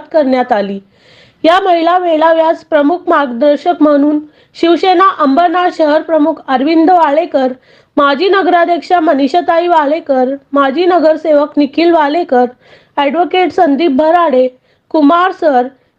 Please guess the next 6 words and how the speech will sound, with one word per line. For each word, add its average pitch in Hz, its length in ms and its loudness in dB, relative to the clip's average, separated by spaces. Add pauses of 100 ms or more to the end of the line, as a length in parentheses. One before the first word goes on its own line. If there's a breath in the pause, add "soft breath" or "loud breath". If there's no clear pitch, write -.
यांच्यासह 349 760 0
शिवसेनेचे 330 760 0
समस्त 320 480 -2
पदाधिकारी, 294 960 -2 (240 soft breath)
महिला 277 320 2
आघाडी, 302 720 0